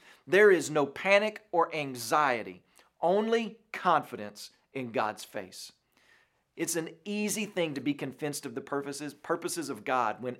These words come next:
everything is going great and all is right in our lives. But it's hard to be confident in God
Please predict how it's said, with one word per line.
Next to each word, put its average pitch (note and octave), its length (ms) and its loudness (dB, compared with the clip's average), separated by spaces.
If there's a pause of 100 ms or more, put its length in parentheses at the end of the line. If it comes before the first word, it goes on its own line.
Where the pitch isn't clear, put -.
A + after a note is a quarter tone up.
(100)
everything F3+ 600 2
is A#2 100 -6
going B2 300 -6
great A#2 340 -2 (220)
and D3 140 -2
all F#3+ 380 8
is C#3 160 -2
right B2 540 2
in A#2+ 140 -6
our A#2 160 0
lives. G2+ 540 -8 (800)
But C3+ 120 -2
it's C#3 140 -6
hard G#3+ 400 6
to G#3 60 0
be C#3+ 120 -2
confident A2+ 560 -2
in G#2 100 -10
God G#2 340 -6